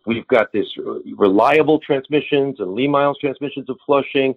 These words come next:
and K and B Transmissions of Floral Park. We've merged all three of these brands that have been around for fifty plus years. And because of that, and because of my experience,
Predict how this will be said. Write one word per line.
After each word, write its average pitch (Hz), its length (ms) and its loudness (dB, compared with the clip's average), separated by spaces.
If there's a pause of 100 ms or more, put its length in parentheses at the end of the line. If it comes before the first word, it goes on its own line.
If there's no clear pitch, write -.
(120)
and 95 160 -6
K 139 260 0
and 143 80 0
B 139 120 -6
Transmissions 139 720 -2
of 113 160 0 (100)
Floral 131 300 2 (120)
Park. 131 260 2 (360)
We've 131 220 -6
merged 156 520 2
all 127 280 -4
three 139 180 0
of 117 120 -2
these 120 180 -8
brands 127 480 2
that 113 120 2
have 104 80 -8
been 120 120 2
around 120 380 2
for 107 180 -8
fifty 135 280 2
plus 120 380 2
years. 135 580 2 (640)
And 123 380 0
because 170 480 -2
of 160 160 -2
that, 113 380 0
and 123 80 -6
because 120 260 -4
of 107 180 -4
my 123 220 0
experience, 113 720 -2